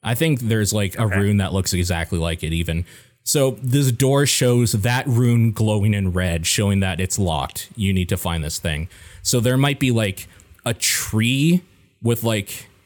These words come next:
Speaker 1: a spear through it or something. And then when you look at it at a certain way, it makes the shape of that cross exactly. And then you focus on it.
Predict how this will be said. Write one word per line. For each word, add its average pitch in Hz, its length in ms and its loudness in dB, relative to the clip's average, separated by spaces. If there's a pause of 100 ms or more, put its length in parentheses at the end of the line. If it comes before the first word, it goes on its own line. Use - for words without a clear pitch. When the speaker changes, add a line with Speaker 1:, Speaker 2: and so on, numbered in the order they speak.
(520)
Speaker 1:
a 101 80 -2
spear 120 640 0
through 98 440 0
it 90 200 -2
or 92 140 0
something. 87 680 -2 (340)
And 107 120 0
then 117 120 2
when 117 120 2
you 113 120 2
look 117 260 0
at 117 140 0
it 117 140 -2
at 104 120 -2
a 107 80 0
certain 104 420 0
way, 92 460 0
it 98 120 -2
makes 101 280 0
the 95 120 -4
shape - 340 -4
of 95 100 -2
that 92 200 -2
cross 92 320 -2
exactly. 90 640 -2
And 98 120 0
then 92 100 0
you 90 100 -2
focus 143 560 -2
on 90 200 0
it. 85 240 -4